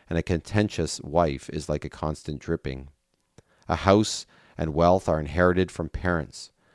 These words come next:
but a prudent wife is from the Lord. Laziness brings on a deep sleep, and the idle person will go hungry. The one who obeys commandments guards his life.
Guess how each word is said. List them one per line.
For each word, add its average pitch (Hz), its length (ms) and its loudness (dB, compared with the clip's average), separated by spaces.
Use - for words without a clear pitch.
but 82 100 0
a 78 60 0
prudent 120 540 2
wife 85 420 2
is 71 100 -6
from 78 200 -4
the 69 100 -6
Lord. 73 400 -2
Laziness 95 760 4
brings 107 300 6
on 90 340 4
a - 80 -8
deep 92 320 -6
sleep, 78 400 -6
and 87 140 0
the 87 160 2
idle 101 240 6
person 95 440 0
will 76 140 -2
go 73 160 0
hungry. 78 520 -4
The 87 100 2
one 98 180 6
who 98 160 6
obeys 95 380 6
commandments 101 520 2
guards 87 380 2
his 87 220 -6
life. 69 360 -4